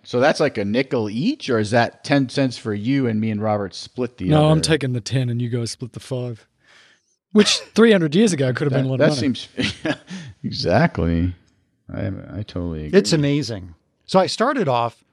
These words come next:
Speaker 3: singing to you like I was in an opera, because on the drive here, Tom, it was impressive.
Speaker 1: Uh-huh.
Speaker 3: I got to hear you speak, like, an entire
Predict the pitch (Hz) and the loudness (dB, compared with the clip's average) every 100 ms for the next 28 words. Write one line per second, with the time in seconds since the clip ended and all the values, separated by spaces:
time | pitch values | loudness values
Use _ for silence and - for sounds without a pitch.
0 | - - 202 247 214 127 131 120 107 110 | -10 0 2 2 2 -4 -4 -2 -2 -4
1 | 110 _ _ _ - 180 190 196 202 190 | -8 _ _ _ 0 2 4 4 4 2
2 | 202 196 135 151 151 165 135 131 110 180 | 0 -4 -2 0 0 0 -2 -4 -4 -4
3 | 160 190 233 254 233 196 202 214 202 196 | -2 0 2 0 -2 0 4 4 4 0
4 | - - 196 196 226 - - _ - 180 | -8 -6 0 2 0 -2 -16 _ -2 2
5 | 220 214 185 254 302 - - 262 359 180 | 2 0 0 0 0 -2 -6 -4 -2 -2
6 | 120 _ - 117 110 127 226 208 233 190 | -6 _ -6 -2 0 -2 -4 -6 -4 0
7 | 170 170 - - _ _ _ _ 196 208 | 2 2 -4 -8 _ _ _ _ 0 0
8 | - - 269 131 117 104 156 202 208 185 | 2 2 2 2 -2 -4 -2 0 0 -2
9 | 185 143 180 170 147 220 151 117 _ _ | -4 -6 0 0 2 2 0 -2 _ _
10 | - - - 190 185 - _ _ _ 180 | -6 -6 0 0 0 -8 _ _ _ 2
11 | 160 - - 160 170 156 - 160 190 208 | 2 -2 -2 2 4 2 0 0 2 2
12 | 185 180 | 2 0